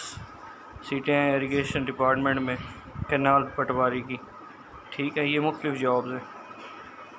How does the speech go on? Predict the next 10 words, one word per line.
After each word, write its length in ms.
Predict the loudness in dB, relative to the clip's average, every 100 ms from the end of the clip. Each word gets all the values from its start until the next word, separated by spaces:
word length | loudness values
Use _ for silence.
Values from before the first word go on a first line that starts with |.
| -10
ठीक 280 | -4 -2 2
है। 100 | 0 0 -4
ये 80 | -4
छियासी 400 | 2 2 2 -4
सीटें 300 | -2 -2 -2 -4 -6 -2
पुलिस 340 | 0 0 0
में 120 | 4
आई 140 | 6 6
हुई 120 | 2
हैं 160 | 0